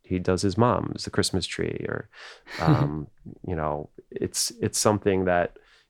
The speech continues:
Speaker 1: people could, you know, it's a way to advance your, your career. It's just to be known for something.
Speaker 2: Yeah. Well, can I actually ask about this moment, if, if it was a moment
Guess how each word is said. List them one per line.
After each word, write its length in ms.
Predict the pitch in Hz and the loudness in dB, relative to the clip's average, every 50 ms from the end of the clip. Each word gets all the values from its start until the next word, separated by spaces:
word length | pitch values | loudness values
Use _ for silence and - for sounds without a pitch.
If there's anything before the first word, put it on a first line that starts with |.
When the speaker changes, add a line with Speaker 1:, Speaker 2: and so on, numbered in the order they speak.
| _ _ - | _ _ -4
Speaker 1:
people 440 | - 120 113 113 - 101 98 95 92 | 0 0 2 4 4 4 4 4 2
could, 520 | - - - 98 92 90 87 87 90 - - _ _ _ _ _ - | 0 0 2 2 4 4 2 0 0 -4 -12 _ _ _ _ _ 2
you 80 | 107 | 2
know, 140 | 104 92 87 | 4 4 4
it's 120 | 82 - - | 2 2 2
a 60 | 117 | 4
way 160 | 113 117 117 | 6 6 6
to 140 | 113 110 101 | 6 6 4
advance 460 | 95 80 90 92 87 85 - - - | 4 4 2 2 2 2 0 -2 0
your, 340 | 92 90 87 85 85 87 - - | 2 2 2 0 -2 -6 -8 -6
your 100 | - - | -6 -6
career. 420 | - - - 101 90 82 - - - | -6 0 0 2 2 2 0 -4 -4
It's 100 | 87 - | -6 -4
just 240 | - 104 92 - - | -2 -2 -2 -2 -2
to 80 | - 101 | -2 -4
be 140 | 95 90 85 | -2 -2 -2
known 260 | 85 82 82 82 85 | -2 0 0 -2 -2
for 160 | - - 87 | -2 -4 -4
something. 520 | 85 - - 50 - - - - - - - _ _ _ _ _ _ _ _ _ | -4 -2 -4 -4 -4 -2 -4 -4 -4 -6 -10 _ _ _ _ _ _ _ _ _
Speaker 2:
Yeah. 640 | - 113 117 113 117 135 139 127 104 101 101 104 - - _ - - - - - _ _ - | -10 -4 -2 0 2 4 4 4 2 2 -2 -6 -8 -10 _ -20 -20 -20 -20 -20 _ _ 0
Well, 400 | - 175 165 160 - - - - | 2 4 4 4 2 -2 -12 -12
can 160 | - - 190 202 | -4 -2 0 2
I 160 | 226 247 247 | 2 2 2
actually 280 | 220 - - - - | 2 2 2 0 4
ask 260 | - 139 135 135 - - | 4 4 4 4 4 2
about 180 | 135 135 131 | 2 2 2
this 180 | - 131 - - | 2 0 2 4
moment, 320 | 131 127 131 131 127 139 | 4 6 6 6 4 4
if, 140 | 131 - - - | 0 0 -2 -2
if 160 | - 139 - | -2 0 2
it 100 | 147 - | 2 2
was 300 | - 135 143 151 147 135 | 4 6 6 6 6 6
a 120 | 135 123 110 | 4 2 2
moment 600 | 110 113 120 127 135 117 101 98 107 117 - - | 4 4 6 6 6 4 4 2 -2 -4 -6 -10